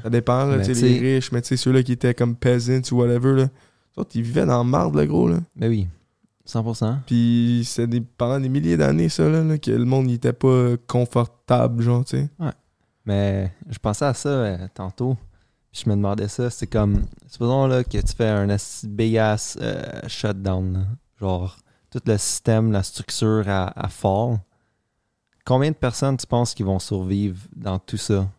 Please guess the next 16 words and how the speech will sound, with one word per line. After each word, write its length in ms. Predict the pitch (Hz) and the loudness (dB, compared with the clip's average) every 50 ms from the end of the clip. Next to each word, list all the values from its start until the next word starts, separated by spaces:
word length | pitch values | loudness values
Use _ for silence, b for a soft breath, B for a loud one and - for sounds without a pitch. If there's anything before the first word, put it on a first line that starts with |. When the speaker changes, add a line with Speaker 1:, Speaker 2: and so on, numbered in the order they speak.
| - _ _ _ _ _ _ _ _ _ _ _ | -18 _ _ _ _ _ _ _ _ _ _ _
Speaker 2:
T'as 80 | - 107 | -12 -8
plus 160 | - - 127 | -4 -2 0
d'électricité, 680 | 127 131 120 - - - - - - 127 131 135 139 139 127 - - | 0 0 -2 -2 -8 -12 -8 -4 -2 0 0 2 0 0 -2 -4 -6
plus 140 | - 139 127 | -2 0 2
de 360 | 123 120 113 110 110 107 104 98 | 4 6 6 6 6 4 4 4
help 280 | 101 113 113 117 - - | 4 2 2 2 0 0
alentour, 600 | 107 104 104 104 - - 113 110 110 113 117 113 - | 0 0 0 0 0 0 0 0 0 -2 -4 -6 -8
c'est 160 | - - 104 | -8 -8 -8
juste 200 | 107 104 - - | -6 -8 -8 -4
toi 200 | - 113 107 107 | 0 0 0 0
puis 160 | - - - | 0 -2 -2
la 120 | - 101 101 | -2 0 2
nature, 460 | 98 95 95 - - 104 98 98 95 92 | 2 0 -2 -2 -2 -2 -2 -2 -2 -2
genre, 100 | 92 92 95 - - | -4 -6 -8 -10 -8
tu 60 | - | -6
comprends ? 280 | 101 95 95 98 110 | -4 -2 -2 -2 -4